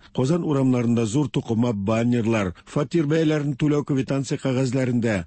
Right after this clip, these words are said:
барлык гәзитләрдә диярлек Рәшит Ваһапов сурәте һәм фестиваль турында мәгълүмат таратылды. Ярышны үткәрүдә катнашучылар арасында Мәдәният министрлыгы, Казан хакимияте, Татарстан журналы,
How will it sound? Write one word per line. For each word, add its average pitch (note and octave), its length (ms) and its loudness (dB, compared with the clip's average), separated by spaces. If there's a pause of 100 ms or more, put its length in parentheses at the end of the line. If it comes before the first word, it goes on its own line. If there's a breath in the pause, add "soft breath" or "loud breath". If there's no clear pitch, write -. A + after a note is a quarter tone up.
(140)
барлык C3 320 0
гәзитләрдә C3+ 760 0
диярлек C3 460 0 (100)
Рәшит A#2 380 0
Ваһапов A#2 480 0
сурәте A#2+ 480 0
һәм A#2+ 320 0 (220)
фестиваль C3 500 0
турында B2+ 380 2
мәгълүмат A2 480 0
таратылды. F2 680 -2 (160 loud breath)
Ярышны C#3+ 460 0
үткәрүдә D3+ 480 0
катнашучылар C3+ 720 -2
арасында A2+ 480 0
Мәдәният A#2 560 0
министрлыгы, A2+ 720 0
Казан C#3 400 -2
хакимияте, B2 800 0 (160 loud breath)
Татарстан C3 580 -2
журналы, A#2+ 600 0